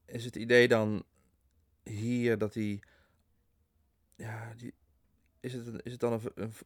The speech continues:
een vervelende falsificatie dat die Amerikaanse cultuur, eh,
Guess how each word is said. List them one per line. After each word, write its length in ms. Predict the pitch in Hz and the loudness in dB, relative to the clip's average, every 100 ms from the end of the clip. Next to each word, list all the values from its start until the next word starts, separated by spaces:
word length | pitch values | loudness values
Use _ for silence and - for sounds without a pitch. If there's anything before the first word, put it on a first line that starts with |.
| - | -18
een 120 | 113 | -16
vervelende 580 | 110 104 95 135 151 135 | -12 -4 6 6 6 2
falsificatie 800 | - 131 127 117 117 120 127 127 | 2 2 2 -4 0 4 4 2
dat 120 | 117 | -4
die 100 | - | -4
Amerikaanse 540 | 104 113 110 123 117 117 | 0 0 0 2 0 -2
cultuur, 420 | 104 113 107 - | -8 -4 -2 -2
eh, 120 | - | -8